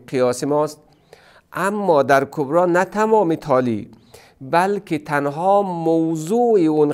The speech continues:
قضیه ما که مثلاً، اه، تالی این قضیه شرطی است،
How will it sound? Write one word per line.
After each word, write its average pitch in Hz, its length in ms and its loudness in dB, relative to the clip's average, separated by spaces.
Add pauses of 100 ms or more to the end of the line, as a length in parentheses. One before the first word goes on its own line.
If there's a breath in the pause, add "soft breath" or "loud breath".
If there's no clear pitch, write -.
(120)
قضیه 156 600 2
ما 180 280 2
که 170 140 -10
مثلاً، 151 520 -4 (880)
اه، 127 160 -4
تالی 135 500 2
این 135 540 -2 (160)
قضیه 139 440 0
شرطی 135 480 -6
است، 202 300 -2